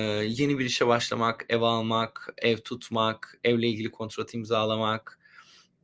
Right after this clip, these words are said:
e, anlaşmalara yönelmekle ilgili de kendi içinde pozitif şeyler var.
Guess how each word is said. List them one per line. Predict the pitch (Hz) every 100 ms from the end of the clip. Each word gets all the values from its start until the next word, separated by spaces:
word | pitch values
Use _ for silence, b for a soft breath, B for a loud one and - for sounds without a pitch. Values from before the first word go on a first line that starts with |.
| 113
e, | 120
anlaşmalara | 113 - 123 117 - 117 117
yönelmekle | 113 110 107 107 - 107
ilgili | 101 95
de |
kendi | 98 104 98
içinde | 92 - 98
pozitif | - 95 -
şeyler | - 98 95
var. | 95 92